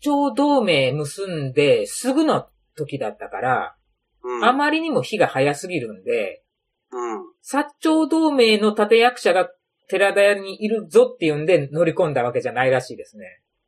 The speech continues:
Speaker 2: あー。
Speaker 1: あまりにもその、薩長同盟結んだから張本人叩きのませって意味で行くんやったら、ちょっと情報が漏れすぎ、ダダ漏れすぎると。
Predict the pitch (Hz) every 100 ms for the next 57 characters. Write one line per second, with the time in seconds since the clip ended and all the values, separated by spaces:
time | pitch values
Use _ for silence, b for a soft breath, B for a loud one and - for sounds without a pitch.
0 | _ _ _ _ - 104 101 101 - -
1 | 320 - - - - 135 131 - _ _
2 | _ _ _ - 277 294 320 320 330 294
3 | 160 156 - 214 151 127 123 - 226 233
4 | 247 170 123 110 110 _ 147 190 - _
5 | - _ - 175 196 - - 120 120 110
6 | 117 - 156 110 98 101 120 101 80 _
7 | _ _ _ _ - - 302 139 214 247
8 | 240 208 175 147 202 233 226 226 - 180
9 | 196 196 202 202 208 123 104 -